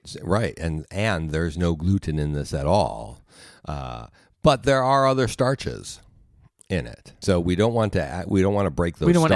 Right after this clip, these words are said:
Speaker 1: starches
Speaker 2: excite the,
Speaker 1: up.
Speaker 2: them.
Speaker 1: Right.
Speaker 2: Yeah.
Speaker 1: The moisture in this dough that you're making isn't released until we bake it.
Speaker 2: Okay.
Speaker 1: Which is key.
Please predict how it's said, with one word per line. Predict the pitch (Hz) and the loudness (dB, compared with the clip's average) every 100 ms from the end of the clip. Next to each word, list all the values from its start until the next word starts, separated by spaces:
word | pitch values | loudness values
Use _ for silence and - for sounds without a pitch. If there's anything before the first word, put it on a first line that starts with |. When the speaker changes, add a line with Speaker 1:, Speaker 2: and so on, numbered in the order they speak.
| 101 | 4
Speaker 1:
starches | 107 165 - | 4 4 4
Speaker 2:
excite | |
the, | 143 131 | 4 2
Speaker 1:
up. | 120 | 0
Speaker 2:
them. | - | -2
Speaker 1:
Right. | 156 143 135 143 | 0 0 0 -2
Speaker 2:
Yeah. | 139 - 135 - - - | -2 -2 -6 -14 -20 -6
Speaker 1:
The | 98 | -2
moisture | 95 104 113 147 - - 76 67 60 71 90 _ _ - | 0 4 4 4 0 -6 -6 -6 -6 -10 -14 _ _ -6
in | 85 76 | -4 -2
this | 73 - - - - _ 90 80 | -6 -8 -10 -12 -16 _ -10 -2
dough | 85 73 | 0 0
that | 67 65 | -2 -6
you're | 69 | -8
making | 65 64 135 135 _ | -8 -10 -10 -12 _
isn't | 131 120 131 - | 0 2 0 0
released | 87 87 95 - | 0 2 -2 -2
until | 69 71 78 | -6 -6 -4
we | 73 64 | -4 -6
bake | 58 - - | -10 -14 -12
it. | - | -6
Speaker 2:
Okay. | 147 135 139 139 _ _ _ _ _ _ | -6 -6 -8 -10 _ _ _ _ _ _
Speaker 1:
Which | - | -20
is | 67 - | -20 -18
key. | - 69 50 | -12 -12 -12